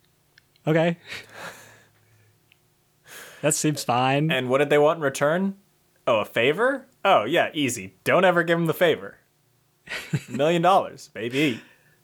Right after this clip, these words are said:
Speaker 1: Because, like, if they try to, like, they don't need the, like, receipt over you. If they have some extra, like,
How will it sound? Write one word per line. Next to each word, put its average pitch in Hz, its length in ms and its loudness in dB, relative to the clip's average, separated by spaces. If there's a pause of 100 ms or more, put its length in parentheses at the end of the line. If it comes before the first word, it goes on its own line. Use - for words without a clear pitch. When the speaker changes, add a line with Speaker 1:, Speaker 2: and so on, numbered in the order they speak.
Speaker 1:
Because, 294 360 0
like, 294 180 0
if 214 140 0
they 220 160 2
try 262 240 0
to, 208 120 2 (200)
like, 151 220 0 (680)
they 165 220 2
don't 277 260 0
need 131 720 2 (800)
the, 131 420 2
like, 117 460 -2 (360)
receipt 135 760 -2
over 123 260 0
you. 107 500 -8 (680)
If 175 100 0
they 240 160 2
have 233 240 0
some 196 480 2
extra, 185 460 -2
like, 156 300 -2